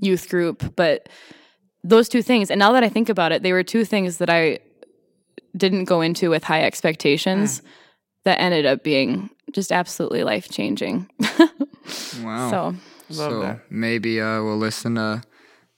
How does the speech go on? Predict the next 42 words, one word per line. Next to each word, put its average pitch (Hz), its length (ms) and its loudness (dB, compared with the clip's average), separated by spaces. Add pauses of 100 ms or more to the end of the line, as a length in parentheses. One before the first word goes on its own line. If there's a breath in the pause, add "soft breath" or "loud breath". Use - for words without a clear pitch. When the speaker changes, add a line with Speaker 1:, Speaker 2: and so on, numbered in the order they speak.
(120)
Speaker 3:
someone 120 380 0
will 104 100 0
listen 101 340 -2
to 98 60 -4
this 101 280 -4
and 95 80 -8
decide 101 340 -2
to 107 60 -2
make 101 320 0
a 92 100 2
spiritual 113 560 2
dance 110 340 2
class 101 320 2
Speaker 1:
They 226 160 6
Speaker 3:
at 226 80 4
Holland 208 220 2
Christian. 294 340 6
Speaker 1:
should. 254 680 6
Speaker 2:
Hey, 247 200 -2
be 143 140 -4
very 135 240 -6
cool. 156 160 -4
Speaker 3:
Or 110 80 4
Speaker 2:
You 117 60 4
Speaker 3:
for 117 200 2
Speaker 2:
could 113 60 4
Speaker 3:
a - 80 4
Speaker 2:
take 170 80 -12
it. - 60 -6
Speaker 3:
communications 123 1000 0
final, 107 480 0
you 104 140 -2
can 110 120 0
make - 300 6
Speaker 1:
<laughs> 113 120 6
Speaker 3:
everybody 110 560 2
Speaker 1:
Communicate 226 680 0
Speaker 3:
communicate - 0 -
Speaker 1:
through 208 180 2
dance. 190 360 -2
Speaker 3:
through 107 280 -2
dance. 101 560 -2